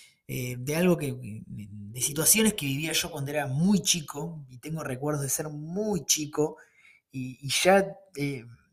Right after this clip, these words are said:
esto, analizarlo, y decir, "Che, estoy mal yo, so-, soy yo el que está equivocado".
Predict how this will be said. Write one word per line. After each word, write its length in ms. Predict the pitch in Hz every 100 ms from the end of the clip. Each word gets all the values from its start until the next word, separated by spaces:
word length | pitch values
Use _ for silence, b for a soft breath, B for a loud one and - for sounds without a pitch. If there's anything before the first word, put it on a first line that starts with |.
| _ _ _
esto, 560 | - - - 143 131 -
analizarlo, 880 | 139 135 131 123 190 180 135 135 139 143
y 140 | 143
decir, 300 | 143 - 165
"Che, 420 | - 202 220 180 - _ _ _ _
estoy 340 | - - - 240
mal 220 | 233 131
yo, 560 | 113 156 214 131 - _ _
so-, 240 | - - -
soy 220 | - 220
yo 280 | - 156 196
el 120 | 151
que 80 | -
está 140 | -
equivocado". 680 | 143 143 120 120 160 151 120